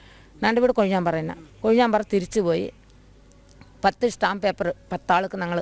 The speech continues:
ഒ-, ഒരേ, ഒരേ ആൾക്കാർ അയ്യായിരം ഉറുപ്പികയും കൊണ്ടുപോയി, അങ്ങനെ പൈസ പിരിച്ചിട്ട് പോയി, വാങ്ങിയിട്ട് പോയിട്ടാണ്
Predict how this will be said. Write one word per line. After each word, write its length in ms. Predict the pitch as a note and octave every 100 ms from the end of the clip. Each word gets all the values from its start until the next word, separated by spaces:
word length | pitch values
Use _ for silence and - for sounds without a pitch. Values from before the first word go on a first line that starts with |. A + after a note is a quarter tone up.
| -
ഒ-, 120 | F3+ F3
ഒരേ, 160 | F3+ F#3+ F#3+
ഒരേ 140 | F3+ G#3+ G3
ആൾക്കാർ 320 | F3 - F3 F3 - -
അയ്യായിരം 280 | F3 F3 E3+
ഉറുപ്പികയും 260 | E3 F#3 E3+
കൊണ്ടുപോയി, 280 | E3 E3+ F3 F3
അങ്ങനെ 180 | E3 -
പൈസ 180 | E3 D#3+ F#3
പിരിച്ചിട്ട് 280 | D#3 D#3+ E3+
പോയി, 100 | D#3+ E3+
വാങ്ങിയിട്ട് 260 | D3+ E3 F3
പോയിട്ടാണ് 320 | D#3+ E3+ D#3+